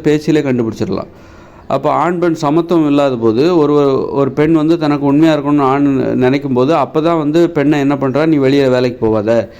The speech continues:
அப்புறம் வந்து ஆண்கள்கிட்ட பேசாத, அப்படி இருக்காத, இப்படி இருக்காத, படிக்க வேண்டிய அவசியம் இல்லை," அப்படியே வீட்டிலே முடக்குறான்.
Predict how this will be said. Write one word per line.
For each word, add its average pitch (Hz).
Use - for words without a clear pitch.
அப்புறம் 135
வந்து 143
ஆண்கள்கிட்ட 131
பேசாத, 120
அப்படி 123
இருக்காத, 113
இப்படி 117
இருக்காத, 113
படிக்க 120
வேண்டிய 117
அவசியம் 110
இல்லை," 117
அப்படியே 143
வீட்டிலே 156
முடக்குறான். 139